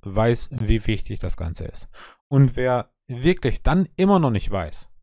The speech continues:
nachdem er hier gespendet hat, wohin mit seinem Geld, der geht auf irgendein Video von mir,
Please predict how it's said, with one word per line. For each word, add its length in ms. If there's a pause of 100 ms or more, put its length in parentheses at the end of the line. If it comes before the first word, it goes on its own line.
(560)
nachdem 400
er 60
hier 240
gespendet 480
hat, 200 (420)
wohin 300
mit 140
seinem 240
Geld, 320 (640)
der 380
geht 440 (200)
auf 320
irgendein 840
Video 360
von 280
mir, 340